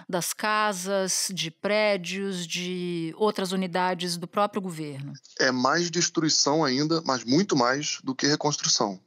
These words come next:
Speaker 2: Vou citar dois lugares. A gente foi pra Bucha, que é aquele lugar que ficou conhecido no mundo todo pelo, pelo massacre.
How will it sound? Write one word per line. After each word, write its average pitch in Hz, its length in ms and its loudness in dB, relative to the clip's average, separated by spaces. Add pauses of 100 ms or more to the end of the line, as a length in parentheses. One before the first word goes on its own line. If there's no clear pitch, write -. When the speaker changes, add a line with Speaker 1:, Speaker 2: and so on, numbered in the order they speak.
(160)
Speaker 2:
Vou 113 140 2
citar 143 260 2
dois 156 220 2
lugares. 131 420 2
A 113 60 -4
gente 151 180 -4
foi 151 440 2 (240)
pra 143 160 0
Bucha, 135 480 -2 (480)
que - 80 -6
é - 20 -6
aquele 127 280 0
lugar 120 420 0
que 120 100 -14
ficou 120 320 -6
conhecido 127 480 -2
no 127 60 -4
mundo 127 240 -2
todo 123 340 2
pelo, 120 240 0
pelo 120 260 2
massacre. 139 720 2